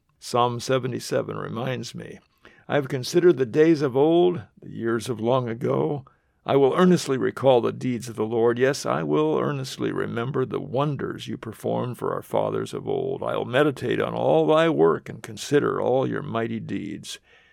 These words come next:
You are the God who does wonders. You have demonstrated your power among the peoples. If there's one person on earth to whom God's ever-present Holy Spirit could lead you to share a story like this,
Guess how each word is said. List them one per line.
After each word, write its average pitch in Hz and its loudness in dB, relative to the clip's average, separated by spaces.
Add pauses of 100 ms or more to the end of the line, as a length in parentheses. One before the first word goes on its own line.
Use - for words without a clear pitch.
(220)
You 127 6 (320)
are 104 -12
the 101 -10
God 117 2
who 113 -2
does 113 -4
wonders. 113 -6 (380)
You 131 0
have 107 -2
demonstrated 123 0
your 107 -8
power 131 -2 (200)
among 98 -8
the 101 -10
peoples. - -16 (300)
If 123 -2
there's 180 4
one 190 -2
person 180 -2
on 165 -2
earth - -6
to 117 -6
whom 113 -4
God's 123 -2 (100)
ever-present 139 -2
Holy 123 -2
Spirit - -8
could 107 -2
lead 143 0
you 143 0
to 127 -4
share - -2
a - -4
story 120 0
like 120 -2
this, 147 0